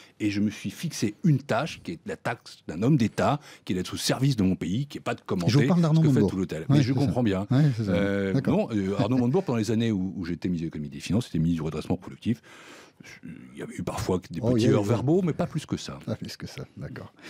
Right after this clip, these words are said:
Speaker 2: Les dirigeants européens se retrouvent ce soir à Bruxelles pour un sommet. Alors, la question est assez simple, Pierre Moscovici. La France avait promis d'être sous la barre des trois pour cent de déficit l'année prochaine. Doit-elle demander un nouveau délai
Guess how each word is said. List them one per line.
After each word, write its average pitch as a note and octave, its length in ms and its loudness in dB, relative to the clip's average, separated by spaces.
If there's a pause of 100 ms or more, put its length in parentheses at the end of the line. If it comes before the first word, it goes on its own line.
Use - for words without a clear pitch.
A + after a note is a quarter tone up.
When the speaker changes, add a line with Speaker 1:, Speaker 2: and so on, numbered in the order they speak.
(440)
Speaker 2:
Les C#3+ 120 4
dirigeants E3+ 300 6
européens D#3 340 4
se C#3 100 0
retrouvent A#2+ 300 2
ce - 100 0
soir G#2+ 240 0
à G2 60 2
Bruxelles G#2+ 460 0
pour F#2+ 220 -4
un F2+ 140 -2
sommet. B2+ 460 2
Alors, A2+ 260 -4
la A#2+ 80 -6
question E3+ 240 0
est C#3+ 140 0
assez - 180 -4
simple, C#3 560 0
Pierre G2+ 180 -2
Moscovici. F#2+ 600 0 (500)
La B2+ 100 0
France D#3 340 2
avait A#2+ 140 2
promis B2 340 2
d'être G#2+ 260 0
sous - 300 -2
la C3 100 2
barre A#2+ 300 -2
des A2 100 -6
trois - 300 -4
pour - 240 -8
cent C3 120 -2
de G#2 140 0
déficit - 560 -4 (100)
l'année A2+ 320 2
prochaine. A2+ 520 -2 (400)
Doit-elle B2+ 500 -2 (100)
demander G#2 640 0
un G#2+ 80 -6
nouveau A#2 500 2
délai G#2 440 0